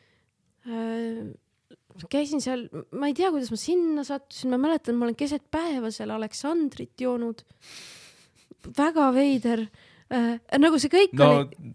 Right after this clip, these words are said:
Speaker 2: tol ajal Telliskivis see ei olnud veider.
Speaker 1: Ja, ja, ei olnud, ja, aga lihtsalt nagu, jah, et ta on ikkagi nagu meeletu nagu areng. Äh, jah, ilmselt sai aineid ja nuga. Ähm,
Speaker 2: Aga mulle meeldib jah nüüd see, et nüüd see on siia tuppa,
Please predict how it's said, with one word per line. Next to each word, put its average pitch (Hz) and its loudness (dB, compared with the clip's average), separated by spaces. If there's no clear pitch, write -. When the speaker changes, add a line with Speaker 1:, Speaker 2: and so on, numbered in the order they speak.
Speaker 2:
tol 165 2
ajal 123 4
Telliskivis 110 -6
see 117 -2
ei 110 -4
olnud 90 -4
veider. 87 -6
Speaker 1:
Ja, 349 8
ja, 403 12
ei 392 6
olnud, 440 6
ja, 381 6
aga 320 2
lihtsalt 330 0
nagu, 269 0
jah, 339 2
et 285 -2
ta 277 -2
on 285 -2
ikkagi 254 -4
nagu 247 -2
meeletu 277 0
nagu 214 -8
areng. 240 -4
Äh, 220 -4
jah, 277 -2
ilmselt 277 -6
sai 254 -4
aineid 247 -4
ja 254 -4
nuga. 240 -6
Ähm, 226 -8
Speaker 2:
Aga 214 -6
mulle 127 -2
meeldib 127 -4
jah 123 -4
nüüd 110 -8
see, 92 -12
et - -20
nüüd 98 -10
see 110 -6
on - -6
siia 104 -2
tuppa, 107 -6